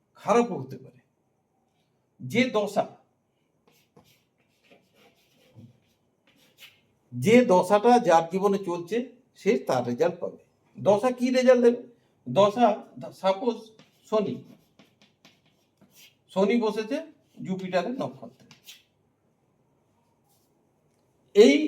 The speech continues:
তিনটে বা ছটা ঘরের বা পাঁচটা ঘরের রেজাল্ট কিন্তু সেই দশাপতি দেবে। তা ঠিক similarly বুধ, বুধ দেবে, বৃহস্পতি দেবে,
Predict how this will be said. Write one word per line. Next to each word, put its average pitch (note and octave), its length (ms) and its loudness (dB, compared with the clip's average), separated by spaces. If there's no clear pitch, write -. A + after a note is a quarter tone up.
তিনটে B3+ 340 6
বা F#3+ 80 6
ছটা A3 320 2
ঘরের A3 220 0
বা A#3 160 4
পাঁচটা A3+ 360 -4
ঘরের G3 200 -2
রেজাল্ট G3 340 2
কিন্তু F3+ 240 -14
সেই G3+ 160 -2
দশাপতি D3+ 460 -8
দেবে। C3+ 200 -8
তা A#3+ 60 0
ঠিক C#4+ 120 -6
similarly C4 460 6
বুধ, A#3 140 -4
বুধ B3 140 -2
দেবে, G#3+ 180 4
বৃহস্পতি A3 460 -4
দেবে, G#3 140 -2